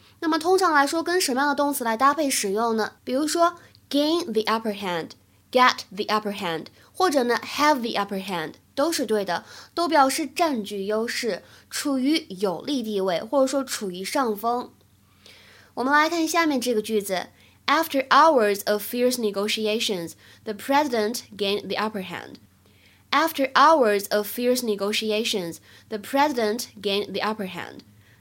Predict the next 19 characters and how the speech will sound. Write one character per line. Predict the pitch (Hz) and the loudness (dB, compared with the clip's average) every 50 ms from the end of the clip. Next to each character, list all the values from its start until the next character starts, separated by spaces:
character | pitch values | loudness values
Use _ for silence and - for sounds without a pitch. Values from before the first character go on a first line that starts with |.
| _ | _
在 | - - 311 302 302 | -2 2 4 4 4
几 | 294 302 220 202 | 2 0 -4 -4
个 | 214 247 | -2 -2
小 | 262 - 226 180 190 | -4 -2 -4 -4 -4
时 | - 208 208 | -6 -6 -6
的 | 208 196 | -8 -8
激 | 196 - 226 254 | -8 -8 -6 -2
烈 | 254 254 226 185 | -2 0 -2 -2
谈 | - - - 175 190 | -4 -8 -10 -8 -6
判 | 220 220 202 202 | -6 -6 -6 -6
之 | - 240 254 | -4 -4 -4
后， | 247 247 269 233 - - - - | -2 0 0 0 0 -2 -6 -8
总 | - 220 202 220 269 | -4 -4 -2 -2 -2
统 | 294 285 254 190 - - - | -2 -2 -4 -4 -4 -6 -6
占 | 240 233 208 202 | -4 -4 -2 -4
据 | 196 - 185 | -4 -4 -4
了 | 170 160 | -4 -2
优 | 170 202 226 247 277 | -2 2 2 2 2
势。 | 269 - - 254 175 - | 0 -2 -2 -2 -2 -4